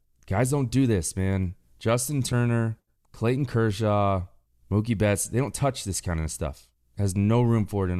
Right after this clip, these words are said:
our clubhouse. You gotta go. So, not that he was a, a total weird perv in, in the beginning. Maybe he was. I don't know. But we all knew he was kinda strange. He was a little out there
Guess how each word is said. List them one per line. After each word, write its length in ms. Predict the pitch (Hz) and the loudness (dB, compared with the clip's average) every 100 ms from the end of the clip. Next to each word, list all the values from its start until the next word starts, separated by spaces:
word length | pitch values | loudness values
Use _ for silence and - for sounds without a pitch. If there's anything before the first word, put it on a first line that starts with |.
| 90 | -2
our 100 | 87 | -4
clubhouse. 480 | 87 80 78 76 80 | -4 -6 -6 -8 -4
You 60 | |
gotta 180 | 107 107 | 0 0
go. 220 | 95 82 - _ _ - | 2 0 -4 _ _ -18
So, 560 | - - 101 95 90 82 - | -10 -2 0 0 0 -4 -6
not 340 | 120 131 156 | -2 0 0
that 120 | 165 135 | 0 0
he 120 | 143 | 2
was 180 | 131 110 | 2 2
a, 180 | 104 - - | 0 -2 -4
a 160 | 92 - - | -6 -6 -6
total 380 | 123 127 113 95 | -2 2 2 2
weird 380 | 107 110 87 | 0 0 -4
perv 380 | - 107 120 123 | -2 0 2 0
in, 280 | 98 90 - | -4 -6 -8
in 140 | - 92 | -6 -4
the 60 | |
beginning. 540 | 82 78 104 185 247 226 - _ _ - | -4 -2 0 2 0 -2 -10 _ _ -4
Maybe 220 | 92 101 | 0 2
he 60 | 95 | 2
was. 380 | 123 185 170 | 2 0 -2
I 100 | 82 | -2
don't 120 | 87 107 | -2 0
know. 280 | 185 226 - _ _ _ - | 0 -2 -8 _ _ _ -8
But 140 | - | -4
we 100 | 165 | -2
all 140 | 175 165 | 0 0
knew 160 | 160 | 2
he 60 | 151 | 0
was 140 | 123 | -2
kinda 300 | - 156 139 | -4 -6 -4
strange. 540 | - 160 175 160 147 - | -4 -4 -2 -2 -4 -8
He 80 | 135 | -8
was 100 | 117 | -6
a 40 | |
little 200 | 127 147 | -2 0
out 220 | 127 170 - | 0 0 -2
there 280 | 131 147 | -2 -4